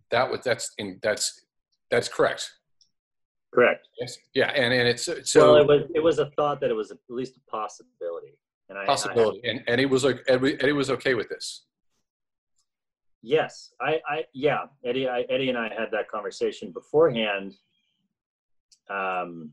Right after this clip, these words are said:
Speaker 2: very explicitly. And, and I just said, "You know, listen, at some point, um, an opportunity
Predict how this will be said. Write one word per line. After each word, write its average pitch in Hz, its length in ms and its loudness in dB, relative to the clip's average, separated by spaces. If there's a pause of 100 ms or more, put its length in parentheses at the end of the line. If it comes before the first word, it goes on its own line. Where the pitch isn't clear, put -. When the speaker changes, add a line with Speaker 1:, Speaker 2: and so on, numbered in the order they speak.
(200)
Speaker 2:
very 175 180 6
explicitly. 104 760 -4
And, 87 220 -12
and 104 100 -8
I 98 100 -2
just 90 240 -8
said, 98 200 2
"You 101 80 -10
know, 98 120 -2
listen, 131 360 2
at - 100 -2
some 131 200 2
point, 131 360 2 (480)
um, 90 560 -2 (1000)
an 101 80 -4
opportunity 113 680 2